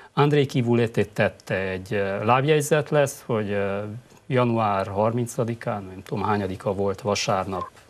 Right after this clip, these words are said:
történt egy ilyen, vagy pedig, eh, ha, ha egy egész fejezet nem is, de jó nagy bekezdés, ami egy időre visszaszorítja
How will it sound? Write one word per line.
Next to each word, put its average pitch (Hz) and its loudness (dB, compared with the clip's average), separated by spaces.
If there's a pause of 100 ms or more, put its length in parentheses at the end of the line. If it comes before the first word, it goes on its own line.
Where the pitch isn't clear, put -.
(240)
történt 110 0
egy 90 -6
ilyen, 170 0
vagy 170 2
pedig, 151 -2
eh, 147 -2
ha, 131 0 (120)
ha 123 4
egy 117 0
egész 127 2
fejezet 113 2
nem 127 2
is, 117 2
de 113 2
jó 120 4
nagy 104 0
bekezdés, 98 -2
ami 104 0 (360)
egy 127 2
időre 110 2
visszaszorítja 101 -4